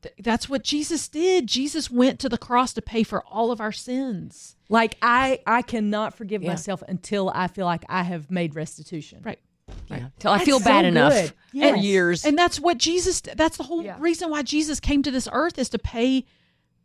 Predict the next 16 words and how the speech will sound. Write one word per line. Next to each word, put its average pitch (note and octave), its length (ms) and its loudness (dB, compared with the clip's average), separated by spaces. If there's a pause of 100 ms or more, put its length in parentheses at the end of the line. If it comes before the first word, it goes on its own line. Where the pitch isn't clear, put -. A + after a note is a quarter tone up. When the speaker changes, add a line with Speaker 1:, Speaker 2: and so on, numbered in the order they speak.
(100)
Speaker 1:
for C#4 240 0
all D4 220 -2
the D#4 120 -8
stuff - 360 -6
we've C#4 200 -6
done A#3 440 2
to B3+ 120 0
ourselves, A3+ 600 0
to - 120 -10
other G#3+ 200 0
people, C#4 340 -8
to A#3 140 -4
him. B3+ 400 2 (560)
Speaker 2:
So, C4 440 0 (920)
uh, B3+ 320 -2
f-, - 280 -12